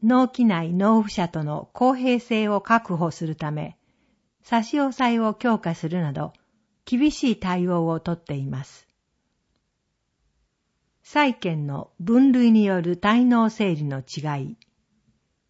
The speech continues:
強制徴収公債権。行政処分により差し押さえることができる債権。例、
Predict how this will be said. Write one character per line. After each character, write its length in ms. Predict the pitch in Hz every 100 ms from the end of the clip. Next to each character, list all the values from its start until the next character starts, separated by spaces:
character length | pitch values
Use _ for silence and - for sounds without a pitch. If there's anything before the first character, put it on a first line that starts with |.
| _ _ _ _ _ _ _ _ -
強 240 | 269 285
制 280 | - 254 240
徴 280 | - 240 233
収 300 | - 220 214
公 260 | - 202
債 300 | 202 190 180
権。 400 | 175 - 139 147 - _ _ _ _ _ _ _ _ _ _ _ _ _ _ -
行 200 | 240 294
政 340 | 302 285 262
処 160 | 262 233
分 240 | 190 160
に 120 | 147
よ 140 | 147 156
り 220 | 139 - _ -
差 200 | 233 226
し 160 | -
押 160 | 285 269
さ 200 | - 233
え 100 | 226
る 80 | 214
こ 160 | 208
と 140 | 202 156
が 120 | 151
で 140 | 147
き 140 | - 196
る 100 | 151
債 280 | - 180
権。 380 | 160 - 131 - - _ _ _ _ _ _ _ _ _ _ _ _ _
例、 400 | 202 220 156 170